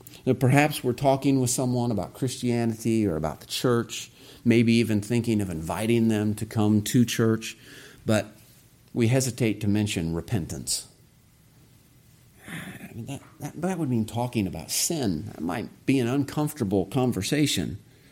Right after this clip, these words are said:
So instead, we just talk about all the fun parts of church, the fellowship meal, the activities,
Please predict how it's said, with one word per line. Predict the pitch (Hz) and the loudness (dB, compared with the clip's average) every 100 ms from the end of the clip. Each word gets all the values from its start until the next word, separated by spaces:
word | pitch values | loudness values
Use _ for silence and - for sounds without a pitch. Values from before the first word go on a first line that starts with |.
| - - - | -20 -20 0
So | - | 6
instead, | 175 151 220 202 | 8 8 6 6
we | 156 | 6
just | 151 - | 6 4
talk | 170 | 4
about | 156 160 | 6 6
all | 156 | 6
the | |
fun | 131 190 190 | 4 6 6
parts | - 120 90 - | 6 6 4 -2
of | - | 0
church, | 107 73 - - - - - | 2 2 -2 -14 -20 -20 -14
the | - | -4
fellowship | - 160 147 - - | 4 4 4 2 2
meal, | 120 151 151 147 143 | 4 6 6 4 0
the | 117 | 0
activities, | 120 113 - 165 156 147 143 143 139 - | -2 -4 0 0 4 6 8 6 4 -4